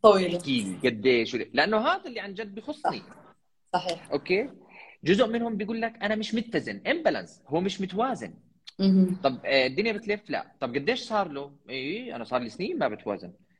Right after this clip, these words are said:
Speaker 2: طب أنت أجيتني أمورك تمام؟ آه، بس مش متزن. أوكي، شكوى المريض دائمًا لازم تأخذ بعين الاعتبار. أنا مش حاكي
Speaker 1: أكيد.
Speaker 2: إنه شكوته مش صحيحة، بس
Speaker 1: أكيد.
Speaker 2: هو مش إشي اللي بوصف، يعني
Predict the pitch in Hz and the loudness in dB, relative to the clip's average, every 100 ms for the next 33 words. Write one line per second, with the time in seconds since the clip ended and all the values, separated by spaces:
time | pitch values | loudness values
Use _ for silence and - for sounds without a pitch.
0 | _ - 101 90 123 131 147 208 156 120 | _ -4 -2 -4 -2 0 0 -4 -6 -4
1 | 147 143 - 139 117 120 127 - - 220 | -2 -4 -4 -2 -2 -2 -8 -10 6 8
2 | 170 139 196 208 233 - 104 208 175 - | 8 4 -4 -4 -6 -6 -10 -8 -8 -4
3 | 320 294 - - 240 240 214 220 247 151 | -6 -6 -12 -6 -4 -2 0 2 0 0
4 | 226 262 202 165 135 156 156 131 139 123 | 0 0 -2 -2 -6 -6 -6 -4 -4 -4
5 | 123 135 139 110 139 139 - 208 165 156 | -8 -2 0 0 -4 -8 -4 0 0 -2
6 | 170 170 147 - 139 160 - - _ _ | -10 -10 -12 -6 -2 -2 -2 -8 _ _
7 | _ - 123 - 160 151 135 - - - | _ -4 4 6 8 8 8 2 -20 -20
8 | - - - 175 277 330 330 311 277 254 | -20 -20 -4 -2 0 -2 -2 -2 -2 -2
9 | 311 302 208 - - 127 117 127 127 | -2 -2 -8 -10 -4 -4 -4 -8 -6